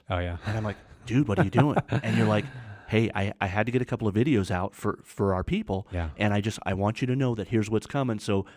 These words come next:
Speaker 2: be on the lookout for
Speaker 1: Yeah.
Speaker 2: it."
Speaker 1: Yeah.
Speaker 2: I, I think, i-, in my opinion, and I, I don't know the full concept here, but in my opinion, that was you making the business a priority.
Speaker 1: Yeah.
Speaker 2: Right? I mean, you could have been at home, you know, relaxing, mowing the lawn, whatever, but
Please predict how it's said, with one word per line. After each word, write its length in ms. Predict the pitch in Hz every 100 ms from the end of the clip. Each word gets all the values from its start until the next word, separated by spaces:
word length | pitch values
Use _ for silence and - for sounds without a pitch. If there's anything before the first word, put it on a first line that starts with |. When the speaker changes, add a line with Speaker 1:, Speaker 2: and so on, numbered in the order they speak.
| _
Speaker 2:
be 180 | - 101
on 140 | 98 95
the 60 |
lookout 360 | 98 107 95 80
for 80 | 90
Speaker 1:
Yeah. 100 | 85
Speaker 2:
it." 60 | 73 - _ 92
Speaker 1:
Yeah. 100 | 87 - _ _ _ -
Speaker 2:
I, 100 | - -
I 180 | - 117
think, 400 | 151 120 104 - -
i-, 40 |
in 240 | 101 117 107
my 180 | 113
opinion, 440 | 170 113 98 90 101
and 100 | 95
I, 280 | 98 98 101
I 20 |
don't 160 | 107
know 120 | 110 107
the 100 | 104
full 160 | 117
concept 360 | - 117 113 -
here, 80 | -
but 120 | -
in 60 | 104
my 140 | 127
opinion, 420 | 170 - 95 98 - - _
that 200 | 101 113
was 220 | 143 143 101
you 420 | 101 98 127 - _ -
making 400 | 107 104 107 101
the 60 |
business 340 | 95 92 98 -
a 40 |
priority. 520 | - 90 90 92 - _ -
Speaker 1:
Yeah. 180 | 82 73 -
Speaker 2:
Right? 240 | - 101 -
I 60 |
mean, 100 | 113
you 140 | 104 110
could 260 | - 117
have 100 | 120
been 300 | 117 113 113 117 -
at 120 | - 92
home, 540 | 113 117 113 113 110
you 160 | - 104
know, 160 | 92 95 -
relaxing, 760 | 110 101 110 113 - 110 104 104
mowing 220 | 104 104
the 80 | 101
lawn, 320 | 98 101 101
whatever, 420 | 101 101 101 98 - - -
but 180 | 107 104